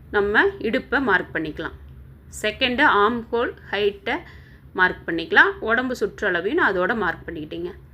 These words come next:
இப்போ கழுத்தோட இறக்கம், கழுத்தோட அகலம், இப்படி நம்ம, அ, உயரம், பிளவுஸோட உயரத்தை மார்க் பண்ணிவிட்டு, அதுக்கப்புறமா கழுத்தோட அகலத்தையும்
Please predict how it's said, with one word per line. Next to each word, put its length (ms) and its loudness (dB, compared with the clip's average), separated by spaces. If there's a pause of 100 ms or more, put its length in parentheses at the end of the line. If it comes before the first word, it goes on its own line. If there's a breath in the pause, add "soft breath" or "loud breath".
(440 soft breath)
இப்போ 340 -2
கழுத்தோட 720 2
இறக்கம், 580 -2 (1600 loud breath)
கழுத்தோட 540 2
அகலம், 640 2 (1040 soft breath)
இப்படி 240 2
நம்ம, 280 0 (100)
அ, 160 2
உயரம், 400 2
பிளவுஸோட 460 0
உயரத்தை 520 0
மார்க் 320 -4
பண்ணிவிட்டு, 400 -4 (520 loud breath)
அதுக்கப்புறமா 720 0 (640)
கழுத்தோட 520 0 (180)
அகலத்தையும் 720 -2